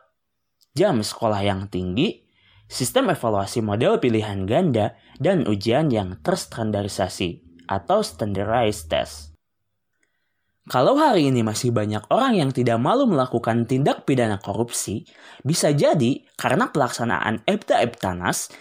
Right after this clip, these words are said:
sampai yang namanya diubah menjadi ujian nasional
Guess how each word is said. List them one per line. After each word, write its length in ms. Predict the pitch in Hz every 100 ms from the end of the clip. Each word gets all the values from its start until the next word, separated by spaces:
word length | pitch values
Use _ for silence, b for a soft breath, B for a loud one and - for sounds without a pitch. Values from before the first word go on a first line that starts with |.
| B B
sampai 480 | - 117 131 226 240
yang 80 | 170
namanya 320 | 131 117 107
diubah 400 | 104 110 110 165
menjadi 400 | 226 147 120 117 -
ujian 400 | 123 131 247 202
nasional 640 | 127 - 98 87 101 175